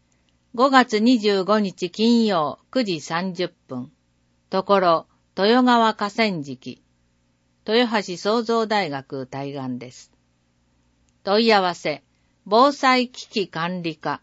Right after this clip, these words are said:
電話五一の三一二六。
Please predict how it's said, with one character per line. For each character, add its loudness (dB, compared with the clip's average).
電 -2
話 0
五 2
一 -4
の -4
三 0
一 -6
二 -8
六。 -10